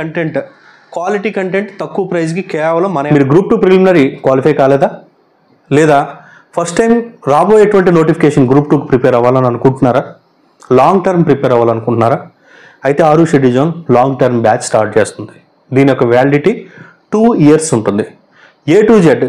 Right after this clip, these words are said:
క్లాసులు, schedule, material, బిడ్ banks, అదేవిధంగా ప్రతిరోజు టెస్టులు, result, వ్యక్తిగత పర్యవేక్షణ, A to Z అందించి hundred percent guarantee job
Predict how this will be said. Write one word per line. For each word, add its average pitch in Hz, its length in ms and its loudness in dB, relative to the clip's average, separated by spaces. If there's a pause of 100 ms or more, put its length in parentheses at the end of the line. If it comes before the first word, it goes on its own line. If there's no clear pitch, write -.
(100)
క్లాసులు, 135 420 0 (180)
schedule, 120 380 2 (180)
material, 123 440 2 (160)
బిడ్ 117 240 -2
banks, 139 260 -4 (920)
అదేవిధంగా 147 480 2
ప్రతిరోజు 120 400 0 (100)
టెస్టులు, 175 320 -2 (180)
result, 143 360 2 (240)
వ్యక్తిగత 123 360 0 (120)
పర్యవేక్షణ, 139 420 0 (640)
A 202 60 4 (180)
to 196 160 2
Z 143 200 2
అందించి 131 340 0 (140)
hundred 185 380 0
percent 160 300 -4 (100)
guarantee 123 400 2 (140)
job 120 280 0